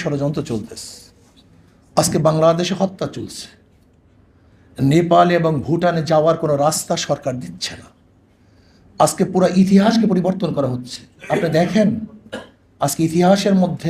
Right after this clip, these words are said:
মুসলিম শাসকদেরকে ডাকাত এবং লুটেরা হিসাবে চিহ্নিত করা হচ্ছে। আমাদের দেশে, বিরানব্বই পার্সেন্ট মুসলমানদের দেশে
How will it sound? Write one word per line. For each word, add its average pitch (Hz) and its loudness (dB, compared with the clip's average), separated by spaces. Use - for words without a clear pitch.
মুসলিম 165 -4
শাসকদেরকে 156 -2
ডাকাত 175 2
এবং 160 -2
লুটেরা 202 2
হিসাবে 147 -4
চিহ্নিত 170 -2
করা 120 -4
হচ্ছে। - -18
আমাদের 202 4
দেশে, 190 0
বিরানব্বই 190 0
পার্সেন্ট 196 -4
মুসলমানদের 185 -2
দেশে - -18